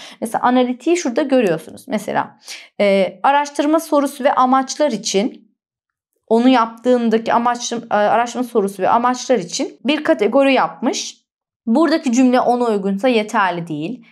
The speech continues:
ya da işte kabul edilebilir, oldukça iyi, mükemmel. Öğrencinin yaptığı çalışmaya göre bir, iki, üç ve dört puanlarından birini verdim. Ama bunun yerine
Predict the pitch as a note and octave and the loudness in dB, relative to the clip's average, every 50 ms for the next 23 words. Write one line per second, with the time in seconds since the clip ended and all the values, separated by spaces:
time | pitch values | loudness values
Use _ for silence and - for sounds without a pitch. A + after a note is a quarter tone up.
0 | _ - - B3+ B3 A#3 A3 A3+ - - G3+ G#3 - - C#4 B3 C4+ A#3+ G#3 E3+ | _ -2 0 2 2 2 0 0 -2 -4 -6 -4 -2 -2 -2 0 0 0 0 -2
1 | D#3+ D#3+ D3+ D3+ D3+ D#3 F#3+ A3 - - C4+ C4+ C4 B3+ B3+ C4 - G3+ - - | -2 -6 -6 -6 -6 -6 -8 -4 0 2 2 2 2 0 -2 -4 -4 -6 -2 -2
2 | D4+ D#4 C#4 B3+ A#3+ - B3 F#3+ D#3+ D3+ D#3 - - C4 A#3 G3+ F3+ F3+ F3+ E3+ | 0 0 0 0 0 0 -2 -2 -2 -2 -2 0 2 4 4 2 2 0 -2 -4
3 | E3 G#3 B3+ C#4 B3+ A3+ G#3 G#3 - - G3+ G3+ F#3+ G3 - D#3+ D#3 D#3 - - | -4 0 0 2 2 2 0 -2 -4 -4 -4 -2 -2 -2 -4 -4 -4 -4 -10 -8
4 | F3 D#3 D#3 D3 D3+ D3+ D3+ E3 A3 C4+ D#4+ - - - - - - G#3+ B3+ B3 | -8 -8 -8 -8 -6 -4 0 0 0 0 0 -4 -16 -20 -12 -6 -2 0 2 2
5 | A3 G#3 G#3 - B3+ A#3+ - - - - B3+ B3 A#3+ - - F3+ G3+ G#3+ C4 A#3 | 0 0 -2 -4 -6 -6 -6 -8 -4 -4 -4 -4 -4 -6 -8 -6 -2 0 0 0
6 | A#3 A#3 - - F#3+ E3 D#3 D#3 D#3+ D#3 D3+ D#3 D#3+ F#3+ A3+ B3+ C4 B3 A3 G3 | -2 -6 -8 -6 -4 -4 -4 -4 -6 -8 -10 -10 -6 -2 -2 0 0 0 -2 -2
7 | E3 D#3+ F#3+ A#3+ C#4 B3 G#3 F3+ E3+ E3 D3+ D#3 - - - _ _ _ - B3 | -4 -4 -4 -2 0 0 2 2 0 -2 -4 -8 -10 -12 -14 _ _ _ -2 0
8 | C4 D4 C#4+ B3+ C#4+ D#4 E4+ G4 G4+ G4 F4 D4 C#4 B3 A#3 A3+ A3 F#3 D3+ D#3 | 0 2 2 2 2 2 2 4 4 4 4 4 2 2 2 2 0 0 -2 -4
9 | - | -10